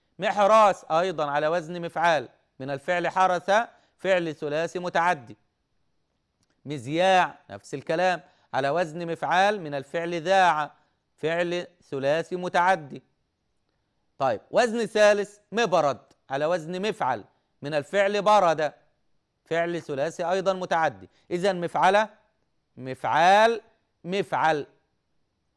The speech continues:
غسالة وثلاجة على وزن فعالة، من غسل وثلج، فعل ثلاثي متعدي. إذن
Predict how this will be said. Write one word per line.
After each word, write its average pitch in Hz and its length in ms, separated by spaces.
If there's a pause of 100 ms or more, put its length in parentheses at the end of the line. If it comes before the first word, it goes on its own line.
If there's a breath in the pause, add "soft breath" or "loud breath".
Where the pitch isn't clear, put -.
(500)
غسالة 214 720
وثلاجة 180 880 (580)
على 139 240
وزن 156 320
فعالة، 160 720 (1400)
من 180 340 (100)
غسل 175 420
وثلج، 175 520 (100)
فعل 170 360
ثلاثي 156 420
متعدي. 170 580 (480)
إذن 156 380